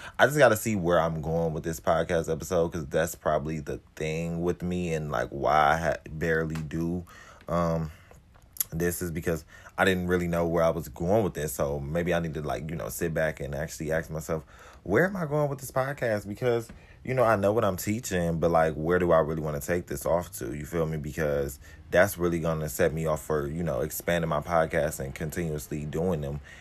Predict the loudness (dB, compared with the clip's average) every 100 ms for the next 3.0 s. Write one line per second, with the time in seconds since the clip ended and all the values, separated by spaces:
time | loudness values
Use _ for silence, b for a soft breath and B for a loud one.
0 | B -6 -4 -2 -2 -2 -2 -2 -4 -6
1 | -2 0 2 0 -2 -2 -4 -4 -6 -4
2 | -4 -4 -6 -6 -8 -8 -4 -4 -6